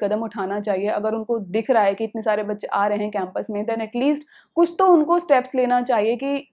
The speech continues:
you know, ऐसी पिक्चर बाहर ना आ जाए, because obviously आपके प्रोफेशन जो है वो दूसरों के सामने डिग्रेड होता है। And as candidates, I would say कि don't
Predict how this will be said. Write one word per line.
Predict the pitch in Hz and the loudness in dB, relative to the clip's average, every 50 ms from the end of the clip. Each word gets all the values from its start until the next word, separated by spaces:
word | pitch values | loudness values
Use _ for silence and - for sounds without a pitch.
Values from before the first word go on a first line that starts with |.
| - - | -12 -6
you | 208 214 254 285 | -2 0 2 4
know, | 320 330 - | 4 4 4
ऐसी | - 233 254 - 320 | 4 2 2 2 2
पिक्चर | 277 - 254 - - 285 285 | 0 0 0 2 4 4 4
बाहर | 214 220 214 247 233 247 | 4 2 0 0 0 0
ना | 247 240 | 0 0
आ | 226 214 | 0 2
जाए, | 202 214 208 | 2 2 0
because | 208 220 220 269 254 | 0 0 -2 -2 -2
obviously | 247 - 208 202 202 277 277 - 285 | 2 2 2 2 0 -2 -4 0 0
आपके | 262 233 240 - 294 | 0 2 2 0 0
प्रोफेशन | 285 254 254 - 220 226 - 285 294 294 294 - - - _ - | 0 -2 -2 -2 -4 -2 0 0 0 0 -2 -4 -12 -16 _ -4
जो | 226 254 | 2 2
है | 254 262 285 | 4 6 6
वो | 311 349 339 | 4 4 2
दूसरों | 269 220 226 240 240 - 294 285 | 2 0 0 -2 0 0 0 0
के | 330 320 | 0 0
सामने | 311 269 254 294 330 | 0 2 4 4 4
डिग्रेड | 254 254 269 214 240 247 247 240 | 4 2 0 2 2 2 2 2
होता | 190 185 - 180 | 0 -4 -4 -6
है। | - - _ - 262 | -6 -6 _ 2 2
And | 262 262 | 4 4
as | - - 240 247 285 311 | 6 8 8 8 8 6
candidates, | - 277 247 233 233 208 240 247 262 247 - - - 220 | 4 2 2 2 4 6 8 8 8 6 2 -2 0 0
I | 220 | 2
would | 233 254 247 | 2 0 -2
say | 247 - 269 247 247 240 269 | -2 0 2 2 2 2 2
कि | 269 220 190 180 226 | -2 -2 -2 -2 -2
don't | 226 226 247 254 254 247 | -2 0 0 0 -2 -2